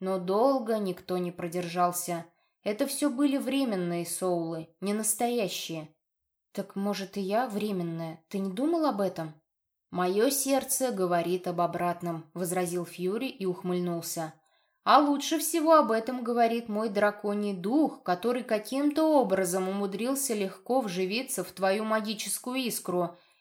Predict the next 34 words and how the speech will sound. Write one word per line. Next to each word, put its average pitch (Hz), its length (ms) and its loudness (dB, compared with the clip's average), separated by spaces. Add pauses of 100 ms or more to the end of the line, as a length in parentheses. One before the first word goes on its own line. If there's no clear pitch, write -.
(120)
И, 226 100 -2
кстати, 277 720 0
надо 208 320 2
бы 208 160 -2
мне 220 240 -4
у 220 100 -2
тебя 220 320 0
своего 233 480 0
дракона 240 640 4
обратно 180 440 2
забрать». 180 580 0 (440)
«С - 160 -6
удовольствием», 240 1120 0
охотно 196 480 -2
закивала 190 480 0
я. 185 360 -2 (260)
«Забери, 277 520 2
пожалуйста, 202 640 0
своего 202 440 0
дракона. 190 640 0 (200)
Он 247 200 2
говорит 269 480 4
без 254 220 0
умолку. 214 440 2
Я 220 220 4
вообще 254 360 2
не 302 120 2
понимаю, 277 560 2
как 220 220 0
выключить 247 580 -2
его 214 220 0
в - 40 -6
своей 226 400 0
голове». 226 640 2